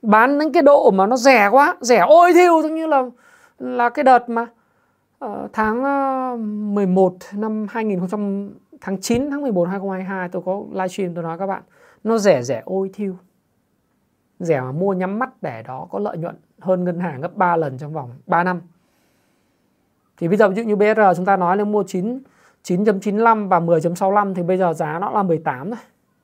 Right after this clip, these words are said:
Gấp đôi, đúng không? Từ tháng mười một đến bây giờ. Thì nếu, nếu cứ bán rẻ ôi thiêu. Các cái trụ tương tự như vậy. Rất nhiều. Những cái ngành, thí dụ như là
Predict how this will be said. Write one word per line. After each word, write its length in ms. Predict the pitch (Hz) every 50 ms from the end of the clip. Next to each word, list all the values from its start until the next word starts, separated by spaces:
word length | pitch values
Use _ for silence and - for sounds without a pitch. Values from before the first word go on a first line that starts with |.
| _ _
Gấp 80 | 233 226 -
đôi, 320 | 226 262 262 247 233 220
đúng 160 | 220 214 247
không? 80 | 247 247 _ _ _ _ _ _ _ _
Từ 100 | - 185
tháng 160 | 170 175 190 226
mười 100 | 226 208
một 160 | 190 170 156
đến 120 | 160 165
bây 80 | 185 180
giờ. 60 | 175 - - _ _ _ _ _ _ _ _ _ _ _ _ _ _ _ _ _ _ _
Thì 100 | - 226
nếu, 120 | 220 240
nếu 200 | 220 220 233 254
cứ 120 | 247 269 269
bán 220 | 220 214 220 233
rẻ 120 | 240 233
ôi 240 | 175 - - 208 220 214
thiêu. 200 | 233 240 240 226 - _ _ _ _ _ _ _ _ _ _ _ _ _ _ _ _ _ _ _ _ _ _ _ _ _ _ _ _ _ _ _ _ _ _ _ _ _ _ _ _ _ _ _ _ _ _ _ _ _ _ _
Các 120 | - 254 262
cái 100 | 285 277
trụ 200 | 277 269 - 349 - _ _ _
tương 180 | 240 240 240
tự 140 | 233 254 -
như 100 | 220 220
vậy. 160 | 214 226 - - _ _ _ _ _ _ _ _ _ _ _ _ _ _ _ _ _ _ -
Rất 340 | 247 247 302 403 403 -
nhiều. 220 | 294 277 269 240 233 - _ _ _ _ _ _ _ _ _
Những 200 | - 233 311 320
cái 100 | 330 320
ngành, 240 | 302 285 247 226 214 208 _ _ _ _ _ _ _ _ _ _
thí 140 | - 208 202
dụ 120 | 233 247
như 260 | - 190 202 208 208 208
là 300 | 202 190 170 165 156